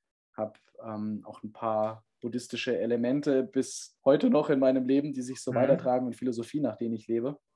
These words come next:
Speaker 1: Und für mich, was mich auf meinen Weg gebracht hat, war definitiv der Kraftsport und alles, was sich darum entwickelt hat. Wie war das denn bei dir so?
Speaker 2: Hm, bei mir war es eigentlich auf meinem Weg immer so,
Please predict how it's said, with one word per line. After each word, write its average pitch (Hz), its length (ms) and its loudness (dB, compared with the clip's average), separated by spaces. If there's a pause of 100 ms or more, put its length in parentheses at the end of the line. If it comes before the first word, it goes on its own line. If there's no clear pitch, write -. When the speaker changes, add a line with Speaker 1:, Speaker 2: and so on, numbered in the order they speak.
(1160)
Speaker 1:
Und 120 760 -2 (220)
für - 180 -8
mich, 143 540 -2 (260)
was - 160 -6
mich 151 160 0
auf 139 140 2
meinen 135 280 4
Weg 139 160 -2
gebracht - 440 -4
hat, 123 200 -6 (140)
war 117 300 0
definitiv 131 500 0
der 123 120 -2
Kraftsport - 640 0 (420)
und 113 60 -6
alles, 117 240 -4
was 117 120 -6
sich - 160 -16
darum 113 280 -2
entwickelt 117 380 -6
hat. 110 160 -8
Wie 113 80 -10
war 110 140 2
das - 140 -6
denn 117 120 -6
bei 113 100 -4
dir 120 200 -2
so? 113 240 -10 (800)
Speaker 2:
Hm, 107 360 -10 (680)
bei 95 120 -4
mir 113 240 -2
war 120 120 2
es 117 160 -6
eigentlich - 720 -8
auf - 160 -8
meinem 98 220 -4
Weg 101 360 -4
immer 101 220 -6
so, 107 420 -6